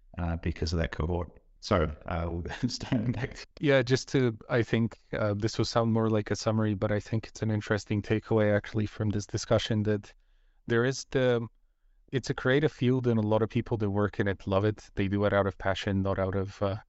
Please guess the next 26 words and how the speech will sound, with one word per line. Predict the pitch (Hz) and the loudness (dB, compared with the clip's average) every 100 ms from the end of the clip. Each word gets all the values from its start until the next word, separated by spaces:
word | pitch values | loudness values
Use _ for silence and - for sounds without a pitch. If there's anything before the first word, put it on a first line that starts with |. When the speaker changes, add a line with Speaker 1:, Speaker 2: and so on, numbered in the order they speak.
| _ _ - | _ _ -6
Speaker 2:
well, | 104 - | -6 -2
let's | 101 - | -2 0
be | 110 | 0
honest, | 101 113 104 - - _ _ | 2 0 -2 -8 -18 _ _
any | 110 120 | 0 4
of | 113 104 | 4 4
the | 110 | 2
work | 107 117 113 | 4 2 0
conditions | 113 110 104 - 104 101 | 0 0 0 0 0 0
or | 101 95 | 0 -2
financial | - 101 101 95 101 | 0 2 2 2 -2
side | - 101 | 0 0
of | 101 | 0
it. | 90 - _ _ _ _ | -4 -10 _ _ _ _
Um, | 113 110 107 | 2 2 2
so | 107 - 117 | 0 2 2
there's | 120 120 | 4 2
the | 113 113 | 2 -2
tendency | - 120 123 - 120 | 0 0 -2 -2 -4
to | 127 | 0
romanticize, | 107 101 101 110 - 117 127 131 - - | 2 2 2 0 2 4 4 0 -8 -4
even | 110 107 | -2 0
when | 107 104 | 0 0
we're | 101 | -2
talking | 87 104 - | -2 -4 -2
about | 101 98 | 0 0